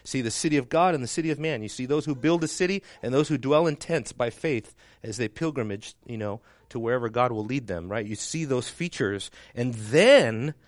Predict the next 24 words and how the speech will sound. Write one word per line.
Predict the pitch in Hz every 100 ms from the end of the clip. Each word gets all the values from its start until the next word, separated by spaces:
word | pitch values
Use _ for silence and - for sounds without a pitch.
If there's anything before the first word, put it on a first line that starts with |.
| _ _
it | 123 135
takes | - 170 160 - -
upon, | 117 - 151 143 127 120 - - - _
um, | 131 117 101 92 - _ -
sort | - 143
of | 113
a |
singular | - - - 240 220 139 107
conflict. | - - 175 175 - - 104
That's | 131 160
almost | 127 117 -
like | 104
a | 101
corporate | - 180 208 208 156 - -
conflict. | - 185 202 - 98 - - - -
And | 113
then | 131 165
it | 120
moves | 131 123
on | 127 117
to | - 113
a |
singular | - - - 247 247 139 104
conflict | - 110 101 - 95